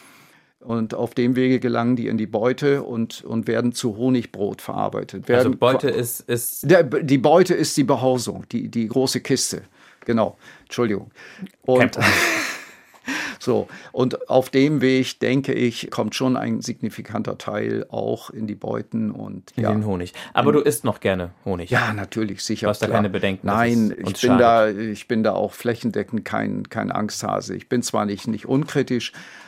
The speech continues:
Speaker 1: aber, äh, da habe ich keine. Ich denke, da stopfen wir so manches in uns hinein, was weniger kontrolliert ist.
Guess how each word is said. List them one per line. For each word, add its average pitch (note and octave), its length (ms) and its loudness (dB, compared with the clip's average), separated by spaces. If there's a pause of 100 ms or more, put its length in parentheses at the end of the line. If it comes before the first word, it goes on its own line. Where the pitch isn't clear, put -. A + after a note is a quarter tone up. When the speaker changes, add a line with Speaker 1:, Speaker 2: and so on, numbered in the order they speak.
(200)
Speaker 1:
aber, G#2+ 720 0
äh, G#2+ 320 0
da A2 240 -2
habe G#2+ 200 -4
ich - 160 -12
keine. F#2 260 -8
Ich - 140 -6
denke, A2+ 360 0
da G#2+ 480 0
stopfen A#2 460 -4
wir A2 220 -2
so A2+ 120 -6
manches A2 380 -4
in A2+ 140 -2
uns G#2+ 220 -4
hinein, A2+ 580 -2
was G#2 200 -8
weniger A#2 360 0
kontrolliert G2+ 580 -6
ist. - 240 -14